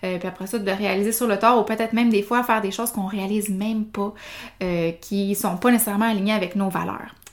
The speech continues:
Donc, si jamais ça t'intéresse, c'est dans l'épisode cent dix-sept. Je te dis tout ça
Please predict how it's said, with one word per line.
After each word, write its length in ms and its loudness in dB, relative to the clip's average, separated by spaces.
Donc, 160 -4
si 100 -4
jamais 180 2
ça 100 -2
t'intéresse, 460 -4
c'est 80 0
dans 100 -2
l'épisode 460 -2
cent 220 0
dix-sept. 460 -6
Je 120 -10
te 80 6
dis 180 6
tout 80 -4
ça 500 -2